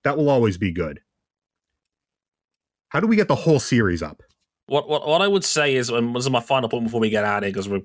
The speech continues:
Speaker 2: getting, we're getting close to an hour here. What I would say is, is that if IndyCar didn't know this, d-, didn't think this was a problem, they wouldn't be advertising roles like this, like a so-,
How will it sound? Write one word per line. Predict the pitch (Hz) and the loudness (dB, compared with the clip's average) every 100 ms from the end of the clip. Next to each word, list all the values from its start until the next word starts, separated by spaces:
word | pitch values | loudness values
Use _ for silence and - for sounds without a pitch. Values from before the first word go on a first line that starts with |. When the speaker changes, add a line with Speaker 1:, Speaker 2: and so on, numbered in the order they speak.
| - | -2
Speaker 2:
getting, | 110 107 | -2 0
we're | 107 | 0
getting | 110 104 | 0 0
close | 98 107 - | 0 -2 0
to | 101 | 0
an | 98 | 0
hour | 98 95 95 | 0 0 0
here. | 101 90 - - - - - - | 0 -2 -6 -10 -10 -14 -16 -6
What | 135 156 | 0 2
I | |
would | 165 143 | 2 0
say | 151 127 117 | 0 0 0
is, | 110 | -2
is | 107 | 2
that | 113 110 _ _ | 0 0 _ _
if | 120 - | -6 -2
IndyCar | 151 190 196 196 180 151 | 0 2 2 2 0 0
didn't | 139 147 123 | -2 -2 -2
know | 123 123 | 0 2
this, | 123 - | 0 -2
d-, | 98 120 120 117 143 | -8 -8 -8 -8 -2
didn't | 143 139 | -2 0
think | 135 127 | -4 -4
this | 123 | -4
was | 120 110 | -2 -2
a | |
problem, | - 120 117 123 120 117 | 0 0 2 2 2 -2
they | 104 110 117 | -6 0 2
wouldn't | 113 127 127 120 | 4 2 0 -4
be | 120 | -4
advertising | 117 113 113 - 117 110 107 107 107 104 - _ _ _ - - | -4 -4 -4 -2 0 2 0 0 0 -2 -6 _ _ _ -20 -10
roles | 113 117 113 110 | 0 2 4 2
like | 113 110 | 2 0
this, | 107 104 | 0 -2
like | 127 117 | -2 -4
a | |
so-, | - - | -2 0